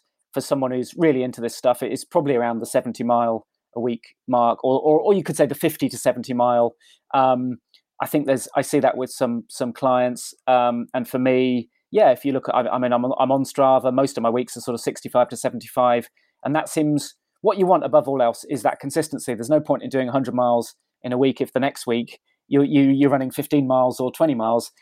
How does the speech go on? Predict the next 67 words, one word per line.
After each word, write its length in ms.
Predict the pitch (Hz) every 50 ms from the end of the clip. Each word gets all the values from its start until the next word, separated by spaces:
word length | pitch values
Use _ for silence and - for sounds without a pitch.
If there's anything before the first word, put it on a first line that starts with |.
| _ _ _
You're 120 | 131 135
much 200 | 139 151 143 -
better 160 | - 131 127
off 160 | 131 - - _
running 240 | - 135 143 135 127
fifty 280 | - - 147 - - 120
miles 260 | 127 131 127 127 -
if 160 | 131 123 -
you 60 | 131
can 140 | 120 - 127
run 120 | 127 135 127
the 60 | 135
next 240 | 147 - - - -
week 240 | 127 123 _ - _ _ _ -
fifty-two 400 | 139 127 - 269 - - 190 185
miles 280 | 135 113 110 117 113
or 60 | -
something. 300 | 110 - 117 - - 117
That, 160 | 120 135 127 - _
that 140 | 151 151 -
consistency, 760 | - 127 - 143 135 - - 123 - - 127 120 117 110 _ _ - _ - - _ _ _ _ -
um, 420 | 127 123 123 123 120 120 113 104 _ _ _ _ _ _ _ _ _ _ -
you 100 | 156 143
know, 220 | 117 117 123 123 -
at 140 | 135 139 127
least 240 | 139 143 127 -
one 120 | 156 131 135
study 240 | - - 131 120 123
has 120 | 117 -
shown 200 | - 131 127 123
that, 140 | 127 131 -
and, 140 | 127 120 -
and 240 | - 127 123 120 -
that's 160 | 127 127 -
just 200 | - 127 - -
what, 140 | 139 - - 120 131 101 _ _ _ _ _ _ _
you 100 | - 135
know, 80 | 117
every 240 | 107 127 127 127 127
coach 400 | 117 - 139 123 - - - - _
sort 180 | - - - 117
of 80 | - - _ _ _
seems 240 | - - 135 123 -
to 100 | - 104
believe 240 | 127 123 120 117
as 80 | 117 107
well. 320 | 120 139 135 120 117 113 _ - _ _ _ -
And 100 | 120 123
it, 100 | - -
certainly 280 | - - 147 131 113 127
it's 120 | 117 -
worked 220 | 135 131 - -
for 80 | - -
me. 420 | 123 139 160 302 123 113 120 117 _ _ _ _ _ _
It's 160 | - - - -
that 160 | 135 - -
consistency 500 | - 123 - 147 143 - 151 143 - 123
you 120 | 113 107
want. 180 | 113 123 120 -
So 120 | - 143
if 120 | 131 - -
you 60 | 127
do 120 | 160 170
a 40 | 156
little 160 | 143 170 170 160
bit 160 | - - -
less 340 | 131 127 123 - - -